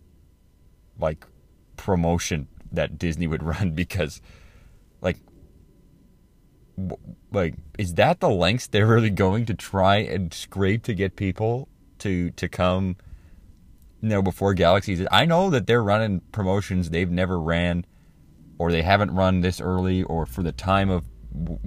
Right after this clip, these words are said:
you know, when they're doing pro-, these promotions, like free dining and these room rates and stuff are,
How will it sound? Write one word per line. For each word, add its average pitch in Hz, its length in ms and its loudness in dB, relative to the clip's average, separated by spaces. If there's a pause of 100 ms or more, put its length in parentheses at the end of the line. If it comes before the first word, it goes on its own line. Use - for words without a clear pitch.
you 101 120 -2
know, 87 100 0
when 90 260 2
they're 87 140 2
doing 90 340 0
pro-, 90 220 -2
these 87 200 -2
promotions, 87 580 -2
like 78 180 -6
free 92 160 -2
dining 82 540 0
and 71 120 -4
these 71 200 -6
room 92 280 0
rates 87 280 -2
and 80 100 -6
stuff 87 300 -2
are, 78 180 -2